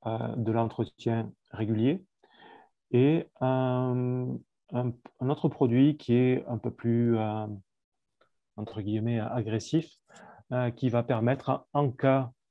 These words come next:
euh, d'oubli d'entretien, de pouvoir avoir une action un peu plus, euh, un peu plus efficace, un peu plus, euh, performante sur, euh, sur l'inox. Voilà.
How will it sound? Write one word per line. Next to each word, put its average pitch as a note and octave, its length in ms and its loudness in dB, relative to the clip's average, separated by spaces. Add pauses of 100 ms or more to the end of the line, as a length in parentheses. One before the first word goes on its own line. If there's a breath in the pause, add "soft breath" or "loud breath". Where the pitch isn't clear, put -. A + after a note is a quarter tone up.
(340)
euh, A2 300 -4
d'oubli B2 540 2
d'entretien, B2+ 560 -2 (680 soft breath)
de A#2+ 160 2
pouvoir A#2 400 2
avoir A#2 300 2
une A2+ 100 0
action A#2 340 -4
un A2 60 -4
peu A2+ 100 -8
plus, A2+ 340 -4
euh, G#2+ 60 -2
un G#2 380 -6 (240)
peu G#2+ 80 -6
plus G#2+ 580 -4
efficace, A#2 580 -4 (840 loud breath)
un A2 120 -6
peu G#2+ 120 -6
plus, G#2+ 440 -4
euh, G2 60 -8 (400)
performante A#2 680 -4
sur, A2 380 -4
euh, G#2 440 -4 (140)
sur A2 220 -8
l'inox. A2 480 -4 (200)
Voilà. G2 220 -6